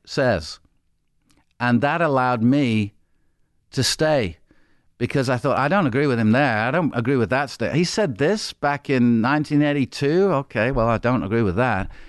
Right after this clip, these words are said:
But I still maintained the basic premise of the movement, that if we l-, work the laws that God has given, we could have what we say. Great lies are built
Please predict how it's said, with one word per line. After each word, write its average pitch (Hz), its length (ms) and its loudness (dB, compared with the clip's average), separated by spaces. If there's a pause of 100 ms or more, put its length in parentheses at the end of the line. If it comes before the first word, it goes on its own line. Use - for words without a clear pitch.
(420)
But 131 140 2
I 127 180 0
still 120 720 -2 (380)
maintained 113 800 2
the 107 80 -2
basic 117 560 -2
premise 107 720 -4 (640)
of 104 240 -2
the 104 100 2
movement, 92 480 0 (640)
that 104 280 0
if 123 200 0
we 160 140 2
l-, 147 200 0
work 123 300 0
the 120 100 0
laws 101 520 0
that 87 180 -4
God 107 200 2
has 98 140 -2
given, 87 460 -2 (420)
we 107 140 -2
could 98 160 -2
have 101 340 0
what 92 160 -2
we 92 120 -4
say. 78 380 -8 (2250)
Great 117 480 0
lies 101 580 0
are 98 80 0
built 85 600 -2